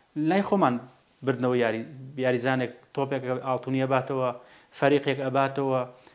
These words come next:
حزبێک لە ئینتیخابات دەرەچێ، کوڕە کەسێک نازام ئەبێ بەچی، هەر هەمە بەس فیشەک. ئیتر بەسە کاکە. یعنی بۆ ئیلابێ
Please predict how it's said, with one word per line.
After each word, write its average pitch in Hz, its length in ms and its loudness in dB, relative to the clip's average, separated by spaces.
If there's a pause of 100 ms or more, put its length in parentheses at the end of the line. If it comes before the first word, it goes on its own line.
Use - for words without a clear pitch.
حزبێک 143 400 0
لە 135 60 0
ئینتیخابات 135 580 2
دەرەچێ، 139 400 2 (140)
کوڕە 147 220 2
کەسێک 143 260 0
نازام 139 340 2
ئەبێ 139 160 -2
بەچی، 139 260 -4 (320)
هەر 156 200 0
هەمە 156 160 -2 (220)
بەس 131 200 -4
فیشەک. - 240 -18 (400)
ئیتر - 160 -10
بەسە 156 320 -10
کاکە. 131 300 -6 (760)
یعنی 214 180 -2
بۆ 208 200 8
ئیلابێ 156 380 4